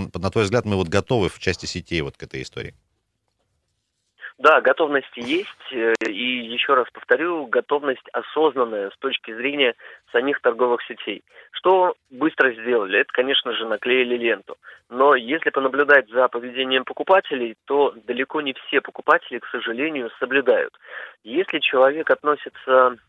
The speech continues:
Speaker 2: м, спокойно, давайте так скажу, чтобы не ругаться, относится спокойно к рекомендациям и не соблюдает их, то, э, никакая лента разделительная <laughs> не поможет ему соблюдать дистанцию.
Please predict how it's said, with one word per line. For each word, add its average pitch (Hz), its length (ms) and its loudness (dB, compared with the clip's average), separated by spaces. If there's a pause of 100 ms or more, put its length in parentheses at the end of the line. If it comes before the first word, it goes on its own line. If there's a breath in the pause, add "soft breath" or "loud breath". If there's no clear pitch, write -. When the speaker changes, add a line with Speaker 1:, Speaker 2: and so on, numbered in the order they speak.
(100)
Speaker 2:
м, 117 540 -8 (1080 loud breath)
спокойно, 127 500 2
давайте 135 300 4
так 123 200 4
скажу, 101 320 -8
чтобы 113 400 -4
не 117 160 -4
ругаться, 135 560 2 (220)
относится 139 460 2
спокойно 135 560 0
к 120 240 4
рекомендациям 131 760 0 (640)
и 135 80 -6
не 127 140 0
соблюдает 127 560 2
их, 95 200 -14 (400 loud breath)
то, 147 540 6 (160)
э, 117 400 6 (160)
никакая 135 540 4
лента 151 460 0 (340)
разделительная 120 800 -6
<laughs> 135 140 -6
не 147 60 -20
поможет 147 540 -2
ему 127 320 -8
соблюдать 113 540 -2
дистанцию. 107 640 -6